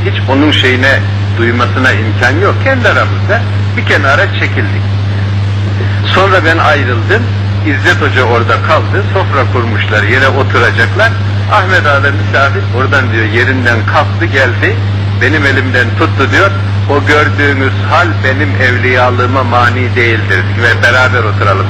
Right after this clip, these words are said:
dedi. Yan yana oturduk diyor. Ahmet Ağa da böyle bir zat. Ben bir defa gördüm Konya'da. Sonra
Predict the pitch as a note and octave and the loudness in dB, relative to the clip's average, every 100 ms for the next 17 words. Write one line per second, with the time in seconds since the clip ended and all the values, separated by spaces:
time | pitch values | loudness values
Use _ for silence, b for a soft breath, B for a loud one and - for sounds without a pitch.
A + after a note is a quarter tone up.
0 | G2 A2 G2+ F3+ D3+ B2 D3 E3+ A#2+ A2+ | -2 -2 0 0 2 0 0 0 0 0
1 | G2+ G2 G2 G2 G2 - G2+ G2+ G2+ G2+ | -2 -2 -2 -2 -2 -2 0 -2 -2 -2
2 | - - - - - - - - E3 E3 | -2 -2 -2 -2 -2 -2 0 0 2 2
3 | D#3+ D3 D3 F3+ E3+ E3 D#3+ C#3 - A2+ | 2 2 2 0 0 2 2 0 0 0
4 | F#3+ G3 C4+ A3 F3+ D3 G#2+ G#2 G2 - | 0 0 2 2 2 2 0 0 0 -2
5 | - - - - - - - - A2 G2 | -2 -2 -2 -2 -2 -2 -2 0 0 0
6 | F#2 E3 - - - - - B B - | 0 -2 -2 -2 -2 -2 -2 B B -2
7 | - - G3+ F#3 E3+ | -2 0 0 2 0